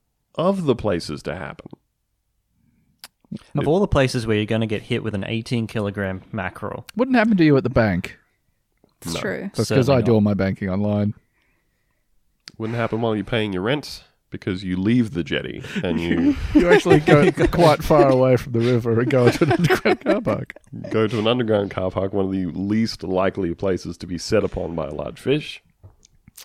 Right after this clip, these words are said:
Speaker 1: Uh, he concludes by saying, "It's supposed to be a fun day out there with your mates." And that's true.
Speaker 4: It is true. Just for
Speaker 3: I
Speaker 4: the record, I'm not buying this story one bit. There's something, something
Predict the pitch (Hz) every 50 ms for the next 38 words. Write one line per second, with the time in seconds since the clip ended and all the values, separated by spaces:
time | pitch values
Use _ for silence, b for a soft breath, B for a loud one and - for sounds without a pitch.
0 | b b b b b b b b b b b b b b _ 165 147 139 139 139
1 | 139 139 139 131 - 143 139 - 131 - - 165 202 190 135 117 104 101 - 120
2 | 113 107 107 110 110 113 120 - _ _ - - - - - - - 202 208 196
3 | - 139 131 127 113 101 - - 151 156 131 117 117 123 120 113 113 - 110 110
4 | 113 113 117 104 90 78 80 76 - - - - _ - - _ _ _ _ _
5 | _ _ 196 214 226 - - 302 285 - - _ _ _ _ _ - 294 262 294
6 | 302 269 254 - - - 180 175 180 196 - - - 320 403 415 - 170 175 -
7 | 180 175 208 226 247 247 226 156 - 180 165 156 160 160 175 180 - - - 160
8 | 160 160 165 165 170 170 160 170 - - 147 139 - - 294 - 214 202 208 -
9 | - 170 - 165 160 160 - - - - - - - - - - -